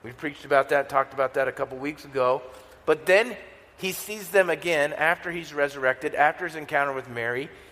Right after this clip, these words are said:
He goes and he sees them. And Jesus invites us to a life of unexplainable peace. That's their encounter.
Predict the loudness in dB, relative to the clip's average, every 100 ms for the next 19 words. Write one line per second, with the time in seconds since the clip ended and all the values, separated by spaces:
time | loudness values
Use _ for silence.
0 | -18 -6 2 4 4 2 -6 -20 -20 -20
1 | -10 -2 -2 -2 -12 -12 -12 -2 2 2
2 | 0 -8 -10 -2 0 0 -2 -8 -4 2
3 | 4 2 2 4 4 0 -4 -2 4 6
4 | 6 4 -6 -20 -20 -20 -20 -20 -6 -6
5 | 0 2 2 -2 -6 -4 -4 -4 -8 -10
6 | -14 -14 0 2 2 -2 -2 -2 -2 -2
7 | -2 -8